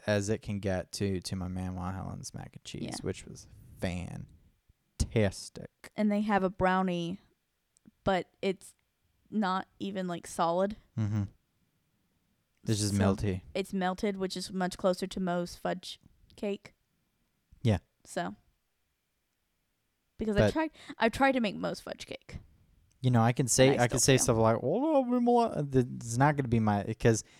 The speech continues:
Speaker 1: I'm, I'm, I'm straight up logic. So
Speaker 2: Yeah, you're
Speaker 1: there's no way that I
Speaker 2: logic-based.
Speaker 1: can sit there and be, "Oh, well, that's what I want, and so you have to get it for me."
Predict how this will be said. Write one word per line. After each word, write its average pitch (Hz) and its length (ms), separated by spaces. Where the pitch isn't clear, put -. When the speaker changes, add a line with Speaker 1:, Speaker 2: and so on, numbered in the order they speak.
Speaker 1:
I'm, 113 500
I'm, 117 600
I'm 113 160
straight 135 360
up 120 160
logic. 110 600
So 104 600
Speaker 2:
Yeah, 233 180
you're 135 180
Speaker 1:
there's 135 140
no 156 220
way 143 400
that 123 140
I 123 60
Speaker 2:
logic-based. 123 100
Speaker 1:
can 120 140
sit - 200
there 117 160
and 110 100
be, 104 340
"Oh, 107 340
well, 117 220
that's 110 400
what 120 140
I 101 140
want, 98 420
and 101 280
so 110 220
you 104 240
have 104 320
to 104 80
get 101 180
it 107 140
for 95 220
me." 95 280